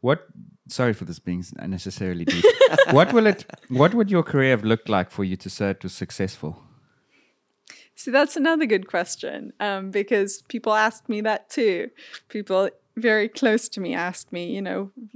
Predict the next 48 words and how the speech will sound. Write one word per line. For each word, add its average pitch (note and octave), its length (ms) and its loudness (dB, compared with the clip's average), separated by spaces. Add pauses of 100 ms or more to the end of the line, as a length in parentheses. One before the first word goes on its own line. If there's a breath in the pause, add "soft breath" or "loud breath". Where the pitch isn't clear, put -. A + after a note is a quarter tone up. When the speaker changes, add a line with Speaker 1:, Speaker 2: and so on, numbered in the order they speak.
(140)
Speaker 2:
"What C4 140 4
do C4 60 2
you B3 360 0
really C4 480 4
want G#3+ 180 2
to A3 40 4
achieve G#3 540 -2
and G3+ 160 -2
what G#3+ 180 2
will A3+ 100 -2
make G#3+ 240 -6
you G3+ 100 -10
feel G3 300 -2
like F#3+ 260 -2
you're G3 100 -2
ready F#3 320 -4
to G3 120 -10
hang F#3+ 240 -10
up - 140 -12
your A3 100 -4
spikes?" - 640 -6 (360 loud breath)
And A3+ 160 -2
honestly, C4+ 540 2
I A#3+ 60 0
don't A3 460 -10
have G#3+ 180 -10
a G#3+ 60 -6
good G3 160 -6
answer A3 400 -12
for - 160 -14
that - 320 -10
because G#3+ 400 -6 (200 soft breath)
for - 180 -2
such C4 320 2
a D4+ 80 6
long A3+ 300 2
time, G3+ 520 -2 (300 soft breath)
since A3+ 260 -2
I A3 80 0
was G#3+ 120 -2
about G3 280 -2
twelve G#3 320 0
years G3 220 -2
old, F#3+ 380 -2 (120)
I F#3+ 40 -12
had F#3+ 240 -8
two G#3 220 -8
dreams, F3 580 -10